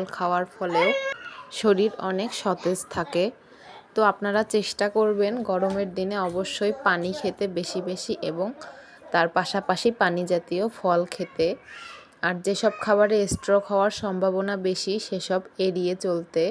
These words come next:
তো এখানে আমি একটা কলাও কেটে নিয়েছিলাম। আহ, আরও অন্যান্য ফল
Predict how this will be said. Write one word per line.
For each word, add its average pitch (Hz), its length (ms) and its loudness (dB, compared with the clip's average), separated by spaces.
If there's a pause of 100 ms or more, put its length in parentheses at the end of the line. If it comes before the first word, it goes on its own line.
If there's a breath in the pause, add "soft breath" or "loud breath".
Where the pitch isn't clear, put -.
(640 soft breath)
তো - 100 0
এখানে 208 400 -2
আমি 202 260 0 (100)
একটা 190 340 -2 (100)
কলাও 196 420 4
কেটে 190 340 -4
নিয়েছিলাম। 175 760 -4
আহ, - 1040 -6 (120)
আরও 202 320 4 (540)
অন্যান্য 214 340 0 (140)
ফল 214 300 4